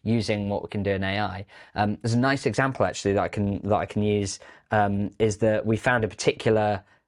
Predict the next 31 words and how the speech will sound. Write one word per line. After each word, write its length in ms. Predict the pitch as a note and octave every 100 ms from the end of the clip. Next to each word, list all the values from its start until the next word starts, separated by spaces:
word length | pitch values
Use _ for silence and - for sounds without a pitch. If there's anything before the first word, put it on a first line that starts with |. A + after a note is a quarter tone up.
| _
um, 520 | A2 G#2 G2 F#2+ G2 - _
uh, 400 | C2+ A#1+ A#1 B1+ B1 C#2+ -
problem 580 | - C3 A2+ A#2+ A2 A2
that 180 | A2
customers 440 | - A#2 - G#2+ G2+
have 440 | A#2+ G2 G#2 A2+ - - -
that 360 | A2+ B2 - - -
I 120 | A#2
could 180 | A2 A#2+
get 140 | D#3
a 40 | B2
software 320 | C#3+ - A#2
engineer 360 | G#2+ A2 A2+ G#2+
to 100 | G2
develop 440 | A2 A2+ A#2 -
some 160 | A2+ G#2+
code 380 | - A2+ C3+ C3
that 140 | B2+ -
would 140 | A#2+
kind 180 | A2+ A2
of 80 | -
help 260 | A#2 -
them, 240 | D#3 E3 E3+ - -
but 120 | C3+
we 60 | B2+
worked 300 | B2 A2+ G#2+
out 160 | A2+
it 80 | A#2
would 80 | -
probably 760 | - - C#3 C#3 A#2+ G#2+ A2
take 520 | G#2 - G#2+ G#2+ -